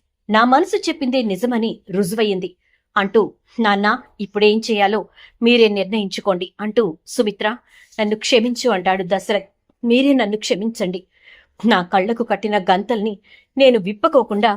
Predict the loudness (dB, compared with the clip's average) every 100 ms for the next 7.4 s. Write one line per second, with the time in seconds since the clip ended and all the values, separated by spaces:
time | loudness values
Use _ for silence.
0 | -4 _ -6 -4 -4 -4 -4 -2 -2 -4
1 | -12 -20 _ 2 2 4 2 4 2 2
2 | 0 0 0 0 0 -2 0 2 0 -2
3 | -4 -8 -8 -6 -6 -6 -10 _ _ _
4 | 2 4 4 -2 -4 -4 -4 -10 _ _
5 | _ _ _ _ _ _ -4 -2 0 -2
6 | 0 2 0 -4 -4 -4 -4 -6 -6 -6
7 | -4 -4 -2 -4